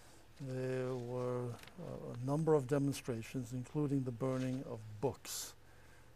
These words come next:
uh, in Berlin. And, uh, the burning of the books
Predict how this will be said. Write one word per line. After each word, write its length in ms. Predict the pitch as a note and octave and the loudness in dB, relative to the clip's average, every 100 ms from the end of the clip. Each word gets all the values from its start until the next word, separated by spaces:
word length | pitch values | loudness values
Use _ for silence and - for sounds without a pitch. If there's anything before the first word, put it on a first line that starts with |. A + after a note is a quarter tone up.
| - | -8
uh, 260 | - B2 B2 | -4 -2 -2
in 180 | C3+ A#2 | -4 -4
Berlin. 440 | A2 A#2 B2 C#3 G#2+ A2 - - - - - - - | -4 -2 0 0 -2 -10 -16 -20 -20 -20 -20 -20 -8
And, 400 | D#3+ D#3+ E3 E3+ F3+ - - | 0 4 4 2 -6 -12 -6
uh, 280 | D#3 D#3 D3+ | -4 -2 -2
the 120 | C#3+ | -6
burning 440 | C#3 G3 A#3+ A3+ | -2 2 4 6
of 120 | G3 C#3+ | 4 4
the 80 | |
books 640 | B2+ C3+ B2 B2 - - | 4 4 4 2 -4 -6